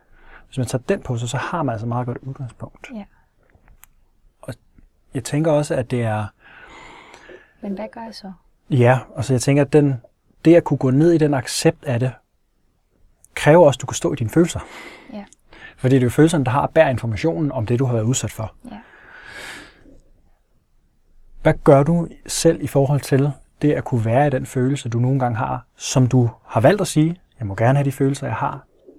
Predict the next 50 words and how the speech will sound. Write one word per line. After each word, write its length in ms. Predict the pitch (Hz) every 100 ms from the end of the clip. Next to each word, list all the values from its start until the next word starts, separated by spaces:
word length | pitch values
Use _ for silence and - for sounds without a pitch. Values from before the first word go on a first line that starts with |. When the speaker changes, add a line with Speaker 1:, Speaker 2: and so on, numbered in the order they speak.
| _
Speaker 1:
Lige 160 | 131 180
nu 120 | 143
sker 260 | - 160 151
der 80 | 131
noget 160 | 117
i 60 | 127
mig, 160 | 185
der 60 | 135
er 40 |
en 60 | 117
adfærd, 360 | 123 160 - -
der 60 |
er 40 | 113
i 40 |
gang." 200 | 147 185 _ _ - - - - - - - - _ _ _ _ _ _ _ _ _ _ _
Hvad 100 | 143
gør 200 | - 147
du 80 | 156
for 140 | -
at 60 | 139
stå 260 | - 180
i 40 | 147
den? 120 | 143 -
Hvad 120 | 170
nu, 60 |
hvis 120 | 175 170
jeg 40 |
ikke 80 | 165
kan 100 | 156
trække 220 | 151 151
vejret 340 | 143 143 135
lige 120 | 131 131
så 120 | 123
godt? 140 | 101
Hvad 100 | 135
nu, 60 | 165
hvis 80 | 160
jeg 60 |
ikke 100 | 151
har 80 | 147
mediteret 480 | 131 120 - 160 127
før? 460 | - - 107 - -
Hvad 160 | 143
er 40 | 147
dit 140 | 151
første 360 | - 143 143 151
sådan 240 | - 127
step 360 | - - 143 -
med 100 | 127
folk? 420 | 117 131 - -